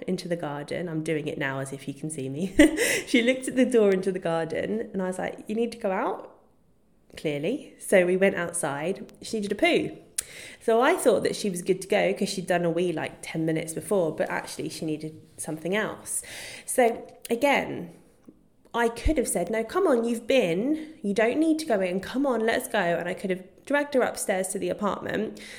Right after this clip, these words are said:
upon which she could have gone to the toilet in the house, she could have whined and cried, she could have been quote unquote destruct-, dis-,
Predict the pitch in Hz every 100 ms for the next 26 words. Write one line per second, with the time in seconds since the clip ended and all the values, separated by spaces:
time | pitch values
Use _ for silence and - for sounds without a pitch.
0 | - - 214 233 208 196 180 - - 165
1 | - 151 147 147 156 147 151 - 135 131
2 | 151 262 277 269 269 - - 156 180 160
3 | 156 160 156 151 151 147 - 254 262 254
4 | 254 254 247 - 190 - 165 165 160 -
5 | - - - - - 180 170 170 160 -
6 | 180 170 170 175 165 170 - - 262 262
7 | 220 208 190